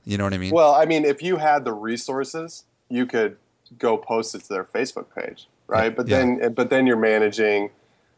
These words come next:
Speaker 2: human resources, and is that an actual
Speaker 1: So that,
Speaker 2: positive
Speaker 1: yeah, that
Speaker 2: R O I,
Speaker 1: would,
Speaker 2: right?
Speaker 1: so I see. So, but okay, so that you could pull in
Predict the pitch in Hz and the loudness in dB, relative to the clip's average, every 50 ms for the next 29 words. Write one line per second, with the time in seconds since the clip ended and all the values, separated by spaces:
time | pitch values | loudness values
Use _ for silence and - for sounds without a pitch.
0 | _ _ - - - 151 143 135 127 117 113 117 113 113 - - 117 110 110 110 | _ _ -8 -2 2 2 4 4 4 4 4 4 2 2 2 0 2 2 2 2
1 | 110 - 113 107 101 107 104 101 104 107 - 113 110 104 104 113 107 104 104 101 | 2 0 -4 -4 -4 -4 -4 -2 -4 -4 -2 0 0 2 2 2 4 4 2 2
2 | 104 104 104 101 - - 107 104 104 101 101 104 - - - 117 - 127 - 113 | 2 0 0 -2 -4 -2 -2 0 0 0 -2 -2 -2 0 2 4 4 4 2 2
3 | 127 123 123 123 123 123 123 120 123 120 127 135 135 90 90 92 92 92 95 - | 2 4 4 4 4 4 4 4 4 4 4 4 2 0 -2 -4 -4 -4 -4 -4
4 | - - 139 131 131 151 156 - 123 107 98 - - 110 107 107 - - 113 113 | -2 0 2 4 4 2 2 0 0 -2 -2 0 2 2 2 2 -2 -2 0 0
5 | 117 - - 135 - - 101 95 - - 107 101 113 110 - 113 113 107 - - | 0 2 0 0 0 0 0 0 0 0 0 0 0 -2 -2 -4 -6 -4 -2 0
6 | - 190 147 - - 123 110 107 104 98 98 | 0 0 -2 -2 -2 -2 0 0 -2 -4 -6